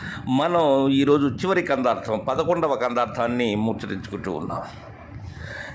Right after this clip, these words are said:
దీనికి మునుపు కందార్థంలో శిష్యునకు అత్యంతమైనటువంటి కరుణతో ఈ బోధను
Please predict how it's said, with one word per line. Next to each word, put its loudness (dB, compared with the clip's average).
దీనికి 4
మునుపు 2
కందార్థంలో 2
శిష్యునకు -4
అత్యంతమైనటువంటి 0
కరుణతో 2
ఈ 2
బోధను -2